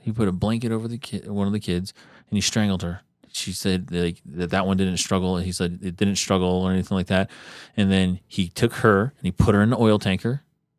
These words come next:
And he said that when he came back to the car,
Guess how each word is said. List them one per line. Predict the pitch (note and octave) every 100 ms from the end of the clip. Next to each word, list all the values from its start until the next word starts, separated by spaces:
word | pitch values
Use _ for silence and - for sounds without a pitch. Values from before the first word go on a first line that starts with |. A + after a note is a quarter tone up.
| _ _ _ _ _ _ -
And | G2
he | G2
said | - G2 F#2
that | F2 F2+
when | F#2+
he | F2+
came | - A2
back | G2+ F#2+
to | -
the | F2+
car, | - B2 A#2+ F#2 F2+